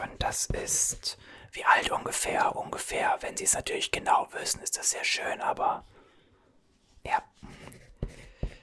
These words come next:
Die Farbe ist...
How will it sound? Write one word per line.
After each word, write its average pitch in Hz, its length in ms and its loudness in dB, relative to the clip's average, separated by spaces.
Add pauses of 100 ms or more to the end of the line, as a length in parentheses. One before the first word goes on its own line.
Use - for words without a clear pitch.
(520)
Die - 120 -4
Farbe - 560 4
ist... - 960 0